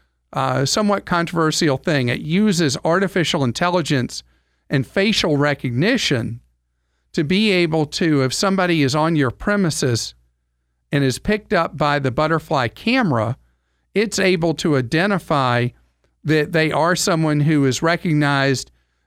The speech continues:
as living in the home or allowed in the home, and, or it will notice that there's somebody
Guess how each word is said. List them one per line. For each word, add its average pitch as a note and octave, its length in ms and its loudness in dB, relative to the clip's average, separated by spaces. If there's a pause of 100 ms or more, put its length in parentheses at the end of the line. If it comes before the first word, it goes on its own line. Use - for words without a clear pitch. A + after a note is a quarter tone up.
(120)
as C3 440 0
living E3+ 380 0
in D#3 120 0
the D3+ 120 0
home C#3 500 0
or C3 160 -2
allowed F3+ 420 0
in C#3 140 0
the B2+ 100 2
home, B2 480 0 (1080)
and, C#3+ 520 2
or F#3 440 2 (120)
it E3 180 0
will D3+ 200 2
notice D#3 580 0
that C#3+ 160 -2
there's C3 240 0
somebody C#3+ 500 0